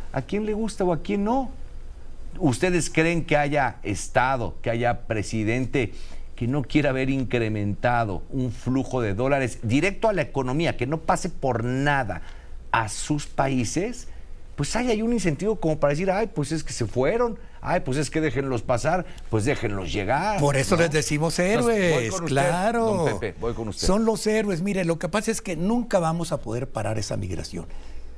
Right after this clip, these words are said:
Speaker 2: La migración es imposible mientras existe esa asimetría. Ve el tamaño de la economía de Estados Unidos. Vamos.
Speaker 1: No,
Speaker 2: Es
Speaker 1: bueno,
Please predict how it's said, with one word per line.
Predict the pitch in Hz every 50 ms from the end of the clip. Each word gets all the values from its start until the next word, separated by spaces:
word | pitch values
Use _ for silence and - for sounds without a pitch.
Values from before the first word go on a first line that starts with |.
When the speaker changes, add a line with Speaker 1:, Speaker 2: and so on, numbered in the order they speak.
| - - - - - -
Speaker 2:
La | - 127 143
migración | 147 151 143 147 156 143 - - 175 180 196 196 190 -
es | 160 170 160
imposible | - 196 160 - 147 135 113 185 180 180 196 185
mientras | 165 160 143 - 151 120 -
existe | 135 - - 165 - - -
esa | 165 - - 165
asimetría. | - 175 160 156 156 - - 165 180 156 - - - - - - - - - - - - - -
Ve | - 127 170 214
el | 185 -
tamaño | - 202 180 185 202 208 208 202
de | 185 160
la | 151
economía | 139 - 143 139 139 139 165 175
de | 170
Estados | 156 - - 165 147 135 -
Unidos. | 151 143 147 127 98 92 - - - - - - - - - - - - - - - - - - - - - - - - - -
Vamos. | - 156 147 107 104 - - - - - - - - - - - - - -
Speaker 1:
No, | 165 185
Speaker 2:
Es | 127
Speaker 1:
bueno, | 60 - -